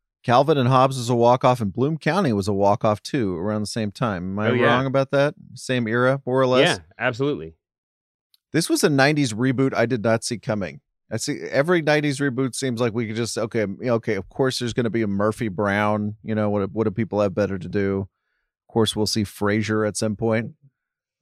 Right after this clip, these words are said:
Speaker 1: I don't know if I could have seen The Far Side coming back. That just seems like, but the thing is, it wasn't an,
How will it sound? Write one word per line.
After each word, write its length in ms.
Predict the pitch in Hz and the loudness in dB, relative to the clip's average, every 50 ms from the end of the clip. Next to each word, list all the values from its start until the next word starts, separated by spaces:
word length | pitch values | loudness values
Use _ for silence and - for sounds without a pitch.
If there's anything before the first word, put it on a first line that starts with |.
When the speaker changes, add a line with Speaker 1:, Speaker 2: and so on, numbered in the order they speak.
| _ _ _ _ _ | _ _ _ _ _
Speaker 1:
I 80 | - 151 | 2 4
don't 60 | 202 | 4
know 60 | 247 | 4
if 80 | 269 - | 6 4
I 80 | 262 220 | 4 4
could 140 | - 196 | 6 4
have 100 | 160 139 | 4 4
seen 160 | - - 165 156 | 4 2 2 2
The 100 | 131 104 | 2 0
Far 340 | - - - 127 127 139 | -2 0 4 4 4 4
Side 440 | 139 - - 117 101 98 92 90 85 - _ _ _ _ | 4 2 2 2 2 2 0 -2 -4 -8 _ _ _ _
coming 240 | - 127 107 95 87 | -4 -4 -4 -4 -4
back. 440 | 78 - 90 73 65 - - _ _ _ _ _ _ _ _ _ _ _ _ _ _ _ _ _ _ _ _ _ - | -4 -2 0 0 0 -2 -6 _ _ _ _ _ _ _ _ _ _ _ _ _ _ _ _ _ _ _ _ _ -2
That 200 | - 131 165 147 | 0 0 0 2
just 200 | 156 147 127 - | 0 -2 -2 -2
seems 300 | - 139 127 113 107 92 | -2 -2 -2 -2 -2 -2
like, 240 | 107 101 98 98 - _ _ _ _ _ _ _ - | -2 -2 -2 -2 -6 _ _ _ _ _ _ _ -6
but 140 | 139 147 131 | -4 -2 -2
the 80 | 156 | 0
thing 180 | 143 202 220 233 | 2 2 2 4
is, 180 | 226 180 - - | 4 2 0 0
it 160 | - 180 131 | -2 -2 -2
wasn't 420 | 165 135 123 151 185 175 180 180 160 | -2 -2 0 2 2 2 2 2 2
an, 160 | 143 139 - | 0 0 -2